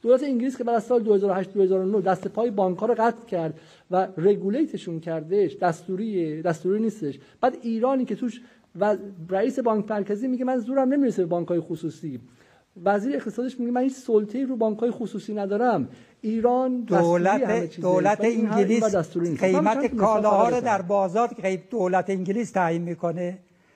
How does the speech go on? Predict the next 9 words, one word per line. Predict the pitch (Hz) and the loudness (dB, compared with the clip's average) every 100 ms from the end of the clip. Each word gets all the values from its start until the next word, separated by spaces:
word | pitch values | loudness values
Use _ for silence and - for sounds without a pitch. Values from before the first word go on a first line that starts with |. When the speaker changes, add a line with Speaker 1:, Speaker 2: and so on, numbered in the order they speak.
| _ _ _ _ _ _ _ | _ _ _ _ _ _ _
Speaker 2:
نرخ | 165 202 208 196 | 0 2 4 0
بهره | 175 214 185 156 226 | 2 2 2 2 0
رو | 240 | 0
دولت | 240 220 196 208 202 | 0 0 2 0 0
انگلیس | 185 202 240 - | -6 -4 -6 -2
تعیین | 190 175 175 | 0 0 -2
می‌کنه | 175 170 170 175 | -4 -2 -2 -2
در | 175 170 | -2 -4
انگلستان. | 185 160 160 175 160 - 185 190 | -6 -8 -4 -4 -6 -4 -4 -6